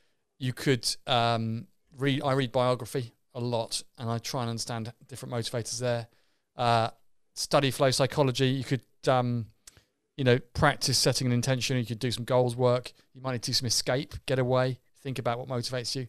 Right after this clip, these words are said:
And that can be macro or micro. Like, I go try and go for a walk outside every day, think about why I'm here, think,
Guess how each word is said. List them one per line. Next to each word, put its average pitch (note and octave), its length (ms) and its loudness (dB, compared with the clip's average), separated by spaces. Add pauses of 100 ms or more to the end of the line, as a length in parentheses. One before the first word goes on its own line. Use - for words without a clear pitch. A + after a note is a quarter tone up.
(340)
And C3 100 -2
that D3 120 2
can C3 100 -6
be B2+ 100 -2
macro C3+ 360 0
or A#2+ 80 2
micro. B2 360 -4
Like, C3 120 -2
I C3 40 -6
go C3 120 -6
try B2+ 180 -8
and B2 60 -6
go A#2+ 80 -2
for A#2+ 120 -8
a A2+ 40 -6
walk A#2+ 200 -6
outside A#2+ 280 -6
every A2+ 140 -6
day, A2+ 260 -4 (840)
think B2 180 -6
about A2+ 220 -4
why A2+ 160 0
I'm A2 60 -2
here, A2 320 -2 (260)
think, C3 160 -8